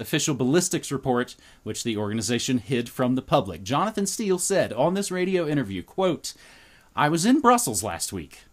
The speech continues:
I attended a briefing by a whistleblower from the Organization for the Prohibition of Chemical Weapons. He was one of the inspectors who was sent out to Duma in Syria in April last year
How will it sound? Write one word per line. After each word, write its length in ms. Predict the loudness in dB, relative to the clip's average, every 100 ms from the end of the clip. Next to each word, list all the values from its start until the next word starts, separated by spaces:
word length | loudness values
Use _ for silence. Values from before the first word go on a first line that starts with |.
| _ -8
I 100 | -6
attended 360 | -4 -2 -2 0
a 60 |
briefing 420 | 2 2 2 0 2
by 160 | 2
a 100 | 2
whistleblower 680 | 2 0 2 2 2 2 -2 -8 -8
from 180 | -2
the 140 | 0 2
Organization 640 | 2 2 2 0 0 -2
for 160 | 0 0
the 60 |
Prohibition 520 | 0 0 2 0 0 -2
of 80 |
Chemical 340 | -2 -2 0 2
Weapons. 380 | 2 2 -4 -6 -14
He 160 | -4 -2
was 200 | 0 2
one 160 | 2 2
of 80 |
the 120 | 2 0
inspectors 680 | 0 0 0 0 -2 -2
who 80 | -2
was 140 | 0
sent 220 | 0 0 0
out 160 | -2
to 80 | -6
Duma 360 | 0 2 4 2
in 200 | 0 -2
Syria 460 | -2 0 0 0
in 220 | 0 -2 -2
April 340 | -2 -2 0
last 400 | 2 0 -2 -2
year 300 | -2 0